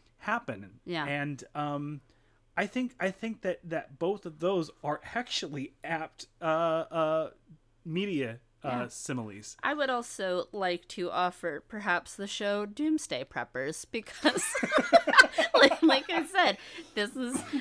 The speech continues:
Speaker 2: this is prepper fiction. Um, so I bet if you're into that and learning about survivalism skills, there's some parts of this book that read quite textbook. And that's not necessarily, I'm not saying that's a bad thing or whatever, but it's like, uh, this is what you do.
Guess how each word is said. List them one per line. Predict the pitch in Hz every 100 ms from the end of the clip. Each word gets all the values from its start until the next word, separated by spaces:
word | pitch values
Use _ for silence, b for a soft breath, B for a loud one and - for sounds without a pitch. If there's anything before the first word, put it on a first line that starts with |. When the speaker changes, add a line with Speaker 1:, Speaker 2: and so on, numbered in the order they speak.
| 240
Speaker 2:
this | 220
is | 277 233
prepper | 233 269 269 214
fiction. | 190 165 - 151 143 B B -
Um, | 180 175 160 156 160
so | - 185
I | 170
bet | 170 180
if | 190 -
you're | 190
into | 185 196 220
that | 220 226 285 370 -
and | 180
learning | 165 160 170
about | 185 185 185
survivalism | - 185 180 175 175 202 202 220 214
skills, | - 240 233 277 403 - B B B
there's | 185 202 196
some | - 202
parts | 220 202 208
of | 277 247
this | 240
book | - 196 262 - B B
that | 202 220
read | 254 262
quite | - 254 -
textbook. | 285 269 - 165 - - _ B B
And | 196 202
that's | 220 -
not | 226
necessarily, | 180 - 185 180
I'm | 165
not | 160
saying | 170
that's | 160 156
a | 143
bad | 135 135 170
thing | 202
or |
whatever, | 196 196 196 262
but | 185
it's | 160 -
like, | 151 151 - B B _ _ -
uh, |
this | 170 131 -
is | 160
what | - 202 -
you |
do. | 277 370 185 113